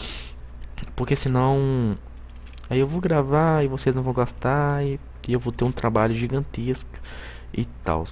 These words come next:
E se vocês não gostam, eu também não gosto. Nossa, tem outro esqueleto raro aqui. Vou encarar ele.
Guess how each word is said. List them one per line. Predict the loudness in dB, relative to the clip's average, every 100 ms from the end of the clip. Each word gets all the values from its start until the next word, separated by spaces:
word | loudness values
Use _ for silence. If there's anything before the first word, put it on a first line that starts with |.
| -10 -14 -4
E | -2
se | 0 0
vocês | 2 4
não | 4 2
gostam, | 2 2 0
eu |
também | 0 0
não | 0 0
gosto. | 0 0 6
Nossa, | 6 6
tem | 2 4 6
outro | 8 8 6 2
esqueleto | -2 2 2 4 2
raro | 4 4 4
aqui. | 0 -6 -8 -10 -14 -14 -14 -14 -14 -14 -14 -14 -14 -12 -12 -12 -14 -14 -14 -14 -14 -14 -14 -14 -14 -14 -12 -12 -12 -8 0
Vou | 2
encarar | 2 0 0
ele. | -2